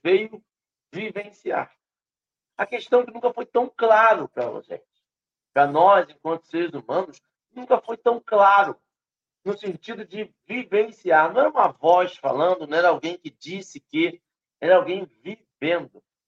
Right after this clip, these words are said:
num tempo que as pessoas sabiam escrever, que poderiam perpetuar, que poderiam deixar pra posteridade tudo aquilo que foi vivido.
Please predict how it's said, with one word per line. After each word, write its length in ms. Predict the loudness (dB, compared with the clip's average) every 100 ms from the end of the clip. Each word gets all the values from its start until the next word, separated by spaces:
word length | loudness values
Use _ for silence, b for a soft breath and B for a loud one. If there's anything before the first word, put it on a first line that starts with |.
| -6
num 200 | -4 -4
tempo 420 | -2 0 0 -2
que 80 | -12
as 80 | -10
pessoas 240 | -6 -2
sabiam 480 | 0 0 -2 -6 -4
escrever, 800 | -6 -6 -4 -4 -2 -4 -4 -6 _ _ _ _
que 80 | -10
poderiam 480 | -4 -2 -2 -4 -8 -8
perpetuar, 1040 | -10 -10 -2 -2 -2 -2 2 4 4 -2 _ _ _
que 80 | -8
poderiam 380 | 0 2 2 0
deixar 380 | -2 2 2 4
pra 160 | 2
posteridade 1080 | 0 -2 -2 -4 -6 -2 2 4 2 0 -10 _ _
tudo 320 | -12 -10 0 0
aquilo 540 | 0 _ -12 -10 -10
que 100 | -14 _
foi 340 | 2 2 2 _ _ _ _ _ _
vivido. 800 | _ -18 -18 _ _ -10 -10